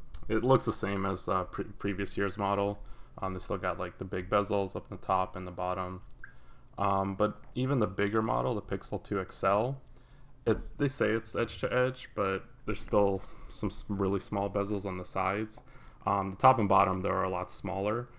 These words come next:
Well, what's cool is that they have stereo speakers, which I really like. Um, and there's, what, three colors for the smaller pixels. There's the,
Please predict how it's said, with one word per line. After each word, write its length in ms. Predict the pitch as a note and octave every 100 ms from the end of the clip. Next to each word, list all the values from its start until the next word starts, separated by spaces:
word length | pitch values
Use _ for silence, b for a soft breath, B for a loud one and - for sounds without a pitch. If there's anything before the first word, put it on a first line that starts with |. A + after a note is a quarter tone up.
| B B B
Well, 140 | G2+
what's 180 | G2 -
cool 280 | - A2 G2
is 60 | -
that 120 | -
they 80 | F#2+
have 180 | F#2
stereo 280 | - F#2+ G2+
speakers, 580 | G#2+ A2+ A2 A#2 A2+ -
which 160 | - G2+
I 60 |
really 260 | G2+ G#2 G#2+
like. 400 | G#2 G#2 G#2+ B B B -
Um, 480 | G2 F#2 F2+ F2+ F#2+ - - - - - - b b b b -
and 280 | A2 G2+ G2
there's, 420 | G2 F#2+ F#2 -
what, 240 | F#2 F#2 -
three 220 | B2+ C#3
colors 460 | - C3+ C3 B2 -
for 200 | - G2
the 240 | G2 F#2+
smaller 380 | - G#2 G#2 G2
pixels. 580 | - F#2+ - G2 F#2+ -
There's 360 | G2 F#2 -
the, 400 | - F2+ F2+ F#2